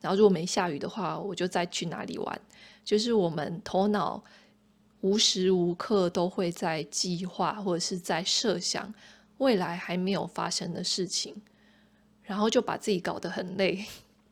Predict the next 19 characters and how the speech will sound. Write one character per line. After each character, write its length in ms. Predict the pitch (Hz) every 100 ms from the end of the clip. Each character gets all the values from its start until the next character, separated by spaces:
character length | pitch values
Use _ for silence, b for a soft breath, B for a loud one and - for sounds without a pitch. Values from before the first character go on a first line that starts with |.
| _ _ _ _
<laughs> 920 | - - - - - - _ _ _
但 160 | 269 269
是 160 | 247
如 120 | 202
果 200 | 208 233
你 200 | 160 156
是 180 | 175 -
一 100 | 196
个 160 | 196 175
功 300 | 175 185 190
能 160 | 175
完 180 | 160 175
全 240 | 208 175 170
发 180 | 165 160
挥 240 | 196 165
的 100 | 190
人 300 | 190 - -
的 100 | 170
话， 380 | 180 165 151 196